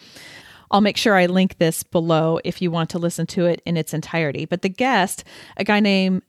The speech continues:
Fabio Carmona, did a small study. They first measured the maximal performance they could sustain for sixty seconds with the study participants. So it's like, how hard can you work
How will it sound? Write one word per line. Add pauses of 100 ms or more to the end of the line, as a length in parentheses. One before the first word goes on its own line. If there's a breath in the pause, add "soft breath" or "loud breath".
Fabio
Carmona,
did
a
small
study. (680 loud breath)
They
first
measured (100)
the
maximal
performance (460)
they
could
sustain
for
sixty
seconds
with
the
study
participants.
So
it's
like,
how
hard
can
you
work